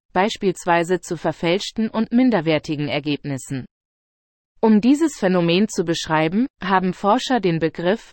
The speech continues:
Model Autophagy Disorder, met, geprägt.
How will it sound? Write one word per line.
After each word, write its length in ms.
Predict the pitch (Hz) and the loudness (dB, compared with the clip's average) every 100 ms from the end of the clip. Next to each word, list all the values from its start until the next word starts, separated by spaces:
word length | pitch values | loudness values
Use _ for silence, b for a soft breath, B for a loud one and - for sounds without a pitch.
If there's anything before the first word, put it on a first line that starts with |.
| - | -4
Model 440 | 185 190 220 226 - | 0 2 4 2 2
Autophagy 760 | 220 226 185 - 165 156 160 | 0 0 -4 0 -2 0 -2
Disorder, 640 | 156 156 165 160 170 208 233 - | -2 -2 0 0 2 0 -2 -2
met, 460 | 226 247 - - _ | 0 0 -2 -20 _
geprägt. 680 | 190 - - 151 131 - - | -6 -6 -4 -4 -4 -10 -20